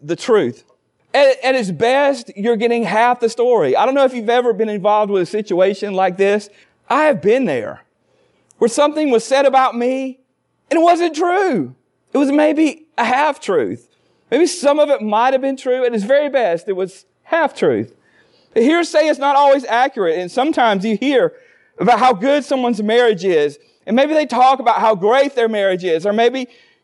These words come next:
you, you've heard of some things, and, and you just think, "Man, I wish I was like them." You know, comparing yourself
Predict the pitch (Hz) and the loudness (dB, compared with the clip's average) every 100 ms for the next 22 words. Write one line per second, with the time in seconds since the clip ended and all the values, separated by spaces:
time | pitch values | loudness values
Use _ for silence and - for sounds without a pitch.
0 | - 156 202 247 254 226 175 190 240 220 | -12 -2 0 2 2 0 -2 0 0 0
1 | 202 262 262 226 226 208 214 220 190 180 | 2 4 4 2 -2 -6 -4 -4 -4 -4
2 | 175 180 196 202 240 247 240 - 240 208 | -4 -2 -2 0 2 2 -2 -2 -2 0
3 | 247 277 202 240 262 - 220 208 202 233 | 0 2 0 0 -2 -2 0 0 0 0
4 | 220 - 185 180 240 202 143 160 233 233 | 0 -4 -10 -4 -2 -2 -4 -4 -2 -4
5 | - 196 - 214 226 208 165 - 208 180 | -2 -4 0 2 2 2 -2 0 0 0
6 | 160 | -2